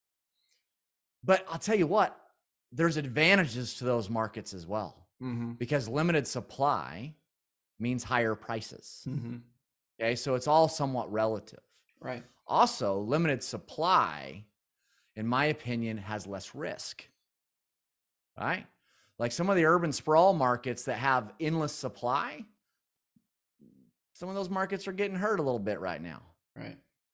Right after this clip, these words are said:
Speaker 1: So, um, so limited supply isn't always necessarily a bad thing.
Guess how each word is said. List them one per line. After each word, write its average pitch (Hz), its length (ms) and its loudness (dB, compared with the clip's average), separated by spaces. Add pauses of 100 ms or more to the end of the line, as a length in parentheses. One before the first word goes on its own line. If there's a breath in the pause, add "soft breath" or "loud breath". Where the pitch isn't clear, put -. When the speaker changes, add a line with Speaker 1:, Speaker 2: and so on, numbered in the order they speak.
(240)
Speaker 1:
So, 143 380 4 (380 soft breath)
um, 135 440 6 (100)
so 170 260 4 (260)
limited 302 340 4
supply 247 440 6
isn't 190 200 2
always 185 300 2
necessarily 170 380 0
a 120 60 2
bad 127 440 0
thing. 90 220 -10